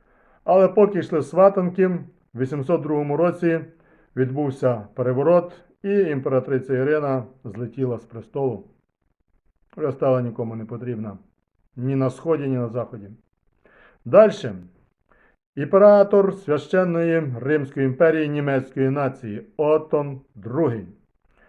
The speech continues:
В дев'ятсот сімдесят другому році він одружився. Але одружився на племінниці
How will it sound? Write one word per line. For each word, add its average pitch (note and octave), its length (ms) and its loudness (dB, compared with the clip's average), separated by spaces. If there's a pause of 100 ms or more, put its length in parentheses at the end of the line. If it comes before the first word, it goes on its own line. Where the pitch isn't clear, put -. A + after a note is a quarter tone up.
(440)
В A2+ 60 -12
дев'ятсот F3+ 480 2
сімдесят E3 380 2
другому C#3 360 -2
році E3+ 480 0 (220)
він B2+ 340 -2 (140)
одружився. B2 800 -4 (580)
Але F3+ 200 4
одружився A3+ 720 2
на D#3 380 4
племінниці C3+ 920 -2